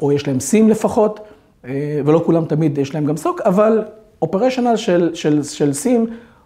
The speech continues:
הוא לא משהו, אה, אה, כזה, כזה פשוט, כי יש לנו המון, המון אתגרים. אבל אתם מכירים את המושג, אה, עד שאתה לא יודע מה שאתה לא יודע, עד שזה קורה.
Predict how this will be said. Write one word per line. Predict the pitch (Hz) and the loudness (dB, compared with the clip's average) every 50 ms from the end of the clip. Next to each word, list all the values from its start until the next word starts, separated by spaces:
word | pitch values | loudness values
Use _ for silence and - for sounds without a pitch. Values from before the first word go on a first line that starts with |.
| _ - | _ -4
הוא | - 160 160 160 160 151 151 | -2 0 2 2 4 4 4
לא | 165 208 240 | 4 2 2
משהו, | 240 247 247 - - 214 214 208 202 196 | 0 -4 -6 -4 -2 0 0 0 0 0
אה, | 190 | 0
אה, | 185 185 180 180 170 160 156 143 - 156 151 151 151 151 - | 0 0 0 0 0 0 -2 -2 -2 -2 -2 -2 -2 -4 -2
כזה, | - 170 135 190 196 175 170 - - - | -2 0 2 2 2 2 0 -6 -6 -4
כזה | 180 156 - 202 | -4 -2 -2 -2
פשוט, | - 196 185 - 180 156 | -2 -2 -4 -4 -4 -4
כי | - 202 | -2 -4
יש | 202 202 | -2 -2
לנו | 240 226 190 | 0 -2 0
המון, | 160 156 156 180 190 | 0 0 0 2 2
המון | 190 175 170 180 180 | 2 2 0 0 0
אתגרים. | 180 147 135 139 139 135 143 120 101 - - - - - - - - - - - - - - | 0 0 0 0 0 0 0 -2 -4 -10 -18 -20 -20 -20 -20 -20 -20 -20 -20 -20 -14 -4 -2
אבל | 151 147 165 170 170 165 160 165 165 | -2 2 2 2 4 2 0 -2 -4
אתם | 143 - 160 | -4 -2 0
מכירים | 151 147 147 - 190 220 233 | 0 0 0 0 -2 0 0
את | 233 233 | 0 0
המושג, | 226 214 202 185 - - 214 208 202 190 170 - - - - - | -2 -2 -2 -4 -2 0 0 2 0 0 -2 -8 -14 -14 -6 -2
אה, | 156 156 151 151 147 143 131 - - - _ _ _ _ _ _ _ _ _ _ _ _ _ _ _ - _ _ _ - | 0 2 2 2 2 0 -4 -8 -12 -20 _ _ _ _ _ _ _ _ _ _ _ _ _ _ _ -20 _ _ _ -2
עד | 180 - - | -2 -2 -2
שאתה | - - - 208 196 | -4 -4 0 2 4
לא | 190 190 | 4 4
יודע | 190 185 175 185 190 180 | 4 4 2 0 -2 -4
מה | 175 180 180 | -4 -6 -8
שאתה | - - 170 143 139 | -8 -8 -6 -4 -2
לא | 139 147 | 0 0
יודע, | 160 156 147 147 214 226 214 208 226 - - - - _ _ _ _ _ _ _ - | 0 0 0 0 0 0 0 -2 -4 -6 -10 -18 -20 _ _ _ _ _ _ _ -6
עד | 175 185 - | -6 -6 -4
שזה | - 185 165 | -4 -6 -6
קורה. | - - 151 147 165 | -4 -4 -2 -2 -2